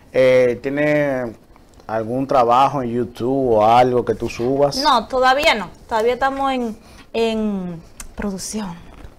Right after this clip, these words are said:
Speaker 2: avanzando, y yo sé que si Dios quiere vamos, vamos a alcanzar muchas metas que vienen en camino.
Speaker 1: Bueno, señores, esto ha sido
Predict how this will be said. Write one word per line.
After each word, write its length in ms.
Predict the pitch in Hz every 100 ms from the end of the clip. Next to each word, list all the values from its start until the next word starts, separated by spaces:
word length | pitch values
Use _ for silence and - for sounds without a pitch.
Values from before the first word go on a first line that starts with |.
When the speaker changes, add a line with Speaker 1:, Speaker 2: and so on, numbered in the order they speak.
| - - - - -
Speaker 2:
avanzando, 840 | 196 190 180 - 233 202 170 160
y 140 | 156
yo 120 | 156 175
sé 180 | 226
que 340 | 196 180 175 175
si 80 | 185
Dios 240 | 170 190 - -
quiere 300 | 208 196 180
vamos, 440 | 175 175 175 180 - - - - -
vamos 200 | 190 190
a 20 | 190
alcanzar 540 | 190 175 190 185 180 - - - - -
muchas 240 | 190 202
metas 440 | 165 - - - - - - -
que 100 | 190
vienen 260 | 180 170 165
en 60 |
camino. 360 | 175 - - - - - - - - _ - - - _ - - - -
Speaker 1:
Bueno, 320 | 135 123 113
señores, 560 | 107 110 107 104 101 104 - - - - -
esto 240 | - 160 185
ha 40 |
sido 640 | - 170 170 170 165 165